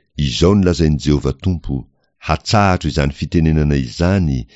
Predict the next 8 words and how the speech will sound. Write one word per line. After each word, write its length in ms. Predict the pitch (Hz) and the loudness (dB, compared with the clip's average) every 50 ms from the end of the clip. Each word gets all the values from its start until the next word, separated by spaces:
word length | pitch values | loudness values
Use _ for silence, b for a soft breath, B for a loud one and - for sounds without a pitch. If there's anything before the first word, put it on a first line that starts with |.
| b _ _ | b _ _
ka 100 | - 104 | -2 -2
tsy 120 | - - - | -2 0 -2
hatao 260 | - - - - 95 | -2 0 2 0 0
fiteny 440 | - - 95 87 - - 104 101 98 - | 0 -2 -6 -6 0 2 4 4 4 4
ao 120 | 92 90 90 | 2 2 2
amin'ny 220 | 87 85 85 87 90 78 78 | 2 2 2 2 2 2 0
Israely 480 | - - 85 78 73 73 76 71 67 - 71 | -2 -2 0 2 2 2 2 0 0 -2 -2
intsony.' 720 | 71 67 65 - - - - 92 92 76 67 62 - - | -2 -4 -4 -6 -10 -6 -2 -2 -2 -2 -2 -4 -8 -10